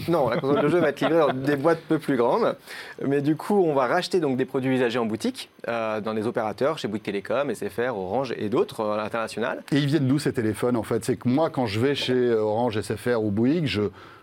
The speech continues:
Speaker 2: je rends mon vieux téléphone et en échange, il me faut une ristourne pour que j'achète un nouveau. Donc, ils, eux, ils se retrouvent avec beaucoup de téléphones anciens, an-,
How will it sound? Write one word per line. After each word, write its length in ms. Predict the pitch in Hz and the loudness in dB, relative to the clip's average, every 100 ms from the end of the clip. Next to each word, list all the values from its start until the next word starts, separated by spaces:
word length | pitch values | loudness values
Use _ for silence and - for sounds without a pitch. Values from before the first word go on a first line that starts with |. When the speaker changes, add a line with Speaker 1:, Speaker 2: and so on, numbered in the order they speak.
| - | -12
Speaker 2:
je 160 | 90 104 | -6 -2
rends 180 | 107 147 | 0 2
mon 160 | 131 | 2
vieux 160 | 110 123 | 2 0
téléphone 400 | 123 110 147 147 | 0 0 0 0
et 40 | |
en 80 | 117 | 0
échange, 300 | 113 139 113 | 0 -2 -2
il 40 | |
me 60 | 110 | -2
faut 120 | 120 | 0
une 80 | 110 | 0
ristourne 400 | 107 - 139 143 | -2 -2 -2 0
pour 120 | 123 | 0
que 40 | 98 | -2
j'achète 240 | 95 104 | -2 -2
un 60 | 104 | 0
nouveau. 360 | 104 123 175 - - - - | 2 2 0 -4 -20 -12 -4
Donc, 180 | 120 160 | -2 0
ils, 140 | 160 | 0
eux, 100 | 196 | 2
ils 60 | 196 | 2
se 80 | - | 0
retrouvent 200 | 147 151 | 2 2
avec 100 | 120 | 4
beaucoup 240 | 165 170 | 2 0
de 60 | - | 0
téléphones 520 | 143 131 - 139 120 - - | 2 2 2 2 0 -4 -2
anciens, 480 | 131 - - 156 254 - - - - - _ _ | -2 0 2 0 -2 -12 -20 -20 -20 -20 _ _
an-, 100 | - | -10